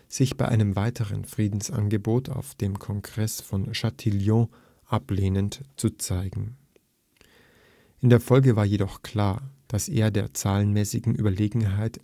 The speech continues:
nicht mehr gewachsen war. Daher nahmen die alliierten Truppen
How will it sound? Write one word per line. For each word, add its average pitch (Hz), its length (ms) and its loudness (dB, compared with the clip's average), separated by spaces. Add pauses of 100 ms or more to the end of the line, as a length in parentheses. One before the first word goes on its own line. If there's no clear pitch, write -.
nicht 120 420 0
mehr 101 160 0
gewachsen 101 640 -4
war. 113 220 -8 (1200)
Daher 120 500 6 (580)
nahmen 110 540 4
die 117 120 2
alliierten 113 540 0
Truppen - 440 -2